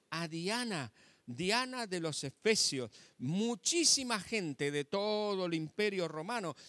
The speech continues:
iban a Éfeso a conocer el templo de Diana. Inclusive ellos mismos, los habitantes de la ciudad de Éfeso, ellos se decían que eran los guardianes del templo de Diana.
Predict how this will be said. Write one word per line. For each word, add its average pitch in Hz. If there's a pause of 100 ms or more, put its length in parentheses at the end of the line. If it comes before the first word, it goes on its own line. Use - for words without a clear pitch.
iban 226
a 175
Éfeso 220
a 160
conocer 156 (160)
el 147
templo 156 (200)
de 151
Diana. 151 (240)
Inclusive 240
ellos 220
mismos, 170
los 135
habitantes 180
de 147
la 147
ciudad 165
de 143
Éfeso, 139 (320)
ellos 175
se 185
decían 185
que 180
eran 185
los 156
guardianes 151
del 135
templo 156
de 135
Diana. 117